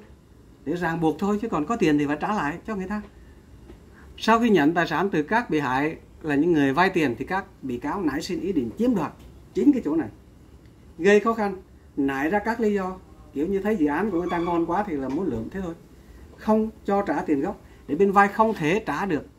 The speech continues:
từ đó chiếm đoạt tài sản là số tiền chênh lệch sau khi trừ đi các khoản tiền bị hại đã vay. Trong vụ án này, bị cáo Trần Quý Thanh là người phải chịu trách nhiệm chính và phải chịu trách nhiệm về toàn bộ giá trị tài sản chiếm đoạt. Bị cáo Trần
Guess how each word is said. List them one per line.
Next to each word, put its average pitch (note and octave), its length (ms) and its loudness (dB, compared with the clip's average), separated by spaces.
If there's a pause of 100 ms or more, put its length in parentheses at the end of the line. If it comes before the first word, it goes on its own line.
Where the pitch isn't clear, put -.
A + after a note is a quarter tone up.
(400)
từ E3 120 4
đó G3 160 4
chiếm C4 160 6
đoạt E3 180 2
tài D3 120 0
sản D3+ 240 -4
là D#3 100 0
số A#3+ 240 -4
tiền B2+ 180 -2
chênh F#3+ 140 2
lệch C3+ 200 2
sau E3+ 180 -4
khi F3 140 -6
trừ B2+ 260 0
đi C#3+ 120 0
các F3 140 -8 (120)
khoản C3 160 -4
tiền A2 300 -4
bị A2 120 -8
hại G#2+ 160 -4
đã B2 80 -6
vay. C3+ 160 0 (1160)
Trong E3+ 180 0
vụ B2+ 100 0
án E3 160 4
này, D3+ 200 2 (160)
bị A#2+ 200 -6
cáo F3 360 0
Trần C3+ 180 -2
Quý D#3+ 120 -4
Thanh D#3 180 0
là C3+ 100 2
người A#2+ 160 -2
phải B2 100 -8
chịu A2+ 160 -6
trách C#3+ 100 -4
nhiệm A2 140 -2
chính A3 320 6
và C3+ 80 -4
phải C3 200 -4
chịu - 140 -8
trách C#3+ 100 -6
nhiệm B2 160 -2 (480)
về C3 120 -2
toàn D3 300 4
bộ A#2 180 -2
giá D3 180 -2
trị B2 180 -2
tài A#2 280 -6
sản A#2+ 300 -8
chiếm F3 120 -2
đoạt. B2 180 0 (560)
Bị C#3 200 4
cáo F3 400 4
Trần D3 160 0